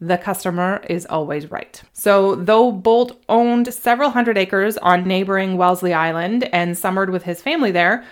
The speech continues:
construction on the castle began in nineteen hundred as the ultimate show of love for his wife, Louise.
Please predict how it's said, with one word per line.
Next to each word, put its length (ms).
construction 600
on 80
the 60
castle 340
began 360
in 300
nineteen 400
hundred 500
as 180
the 220
ultimate 440
show 260
of 160
love 420
for 180
his 200
wife, 340
Louise. 600